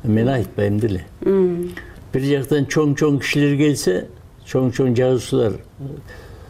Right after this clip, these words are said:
Speaker 1: э, тиги Европадан мени ай-, айтчу. «Жүрчү, ай, ушундай Ле Карре деген бир чоң бестселлер экен, английский.
Speaker 2: Мм.
Speaker 1: Ай, ушу, ушу келиптир,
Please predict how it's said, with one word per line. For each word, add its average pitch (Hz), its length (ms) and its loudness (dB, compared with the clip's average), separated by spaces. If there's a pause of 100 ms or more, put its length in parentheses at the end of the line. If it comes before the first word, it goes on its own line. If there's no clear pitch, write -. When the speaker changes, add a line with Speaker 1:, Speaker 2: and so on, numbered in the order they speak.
(340)
Speaker 1:
э, 113 400 2
тиги 127 360 2
Европадан 127 800 2 (640)
мени 127 440 2
ай-, 110 380 -2
айтчу. - 420 -4 (960)
«Жүрчү, 120 360 -2
ай, 98 80 0
ушундай 104 540 0 (540)
Ле 120 300 2
Карре 120 340 2
деген 113 360 2
бир 110 160 0 (280)
чоң 110 320 -2
бестселлер 110 720 0
экен, 156 280 0
английский. 104 640 -2 (260)
Speaker 2:
Мм. 190 420 0 (200)
Speaker 1:
Ай, 101 140 2
ушу, 101 380 -2
ушу - 240 0
келиптир, 98 500 0